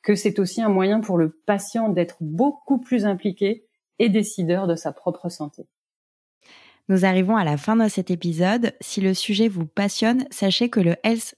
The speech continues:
Speaker 2: Social Data Day est un nouvel événement consacré aux données de santé qui émanent des médias sociaux. Il est organisé par Capcode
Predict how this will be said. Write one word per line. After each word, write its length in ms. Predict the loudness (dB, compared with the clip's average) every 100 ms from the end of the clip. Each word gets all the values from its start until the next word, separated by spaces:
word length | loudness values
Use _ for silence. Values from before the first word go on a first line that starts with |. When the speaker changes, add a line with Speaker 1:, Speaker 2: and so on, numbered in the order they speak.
| -16
Speaker 2:
Social 680 | -14 -4 -2 -2 0 0 2
Data 320 | 0 0 -2
Day 340 | 0 0 0 -4 -10 -18 -8
est 200 | -2 0
un 80 | 2
nouvel 300 | 4 4 4
événement 380 | 2 2 2 2
consacré 480 | 0 -2 -2 -2 0
aux 100 | 2
données 240 | 2 0
de 80 | -2
santé 420 | -2 0 0 -2
qui 180 | -2 -2
émanent 280 | 4 4 4
des 240 | 4 2
médias 360 | 4 2 2 0
sociaux. 440 | 0 -4 -4 -6 -10 -20 -10
Il 140 | 0 2
est 40 |
organisé 520 | 2 2 2 4 2
par 220 | 2 -2 -2
Capcode 520 | -4 0 0 0